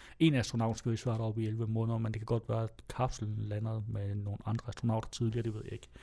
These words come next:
Men der går i hvert fald nogle måneder, før SpaceX, de lander deres, øh, bemandede Crew Dragon. Øhm, og ja, det fede ved den her, det er, at den hed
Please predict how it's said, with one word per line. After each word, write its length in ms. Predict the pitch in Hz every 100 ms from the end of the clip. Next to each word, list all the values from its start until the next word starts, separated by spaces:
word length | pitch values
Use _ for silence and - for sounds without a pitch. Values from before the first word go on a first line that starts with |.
| - - - - -
Men 60 |
der 60 | 147
går 180 | 185 175
i 20 |
hvert 160 | 156
fald 160 | 147 160
nogle 160 | 139 139
måneder, 320 | 143 160 139
før 300 | - 143 131
SpaceX, 520 | - 131 127 120 -
de 160 | 135 127
lander 520 | 120 113 139 151 - - -
deres, 380 | 107 101 - 117
øh, 220 | 107 104
bemandede 460 | 117 110 120 113
Crew 300 | 101 - 113
Dragon. 440 | 107 107 104 104 101 - - - - - - -
Øhm, 440 | 123 113 110 101 98 104
og 180 | 123 -
ja, 240 | 120 127 135 123
det 100 | 110
fede 300 | 131 156 139
ved 60 |
den 180 | 120 139
her, 180 | 117 113
det 160 | 120
er, 80 | 120
at 120 | 113
den 100 | 120
hed 120 | 95